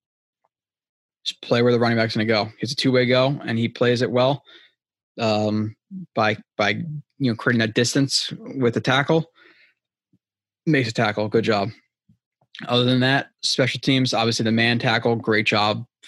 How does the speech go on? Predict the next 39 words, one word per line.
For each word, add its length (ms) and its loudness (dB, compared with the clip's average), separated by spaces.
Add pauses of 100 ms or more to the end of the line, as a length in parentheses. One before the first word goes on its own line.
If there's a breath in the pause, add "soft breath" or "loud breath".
(140)
you 140 -6
know, 60 -2
for 160 -4
him, 200 0
terrible 280 0
job 200 0
for 160 0
us. 280 0 (640 loud breath)
Um, 720 0 (200)
I 40 2
think 120 4
that's 120 0
his 180 0
fourth 520 0
this 260 2
year 180 4
in 80 0
terms 220 -2
of, 60 0
like, 180 0
making 280 0
tackles 360 -2
save 160 0
for 60 -8
touchdowns. 320 -2
At 80 0
least 220 2
his 120 -4
third, 300 0
minimum. 360 0 (520 soft breath)
Uh, 280 -2
oh, 160 0
miscellaneous 540 2
play. 160 -2
I 40 0
have 120 -4
one 120 0
of 60 -2
those. 460 -4